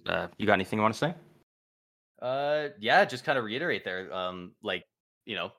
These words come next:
Speaker 2: the back half this episode, we were pretty much just taking, uh, mock trades we found online and talking about 'em. So if you guys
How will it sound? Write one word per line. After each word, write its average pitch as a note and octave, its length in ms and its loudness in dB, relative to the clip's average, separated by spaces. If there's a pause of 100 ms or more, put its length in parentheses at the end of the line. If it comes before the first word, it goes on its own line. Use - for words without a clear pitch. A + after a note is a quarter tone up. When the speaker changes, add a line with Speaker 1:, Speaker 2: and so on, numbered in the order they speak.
(160)
Speaker 2:
the A2+ 280 -2
back A#2+ 200 6
half A#2+ 260 4
this A2+ 180 -4
episode, G#2 500 -2
we G2 80 -6
were F#2 80 -6
pretty G#2+ 220 -6
much G2 220 -8
just G2 180 -12
taking, G2 540 -10
uh, F#2 400 -4 (220)
mock G2+ 280 2
trades G2 260 -4
we G2 80 -8
found G2+ 160 -2
online F#2+ 400 0
and F2 80 -14
talking F#2 280 -4
about A#2 200 0
'em. D3 80 -8
So F2 300 -6 (360)
if - 140 -10
you A2 100 -4
guys A2 440 2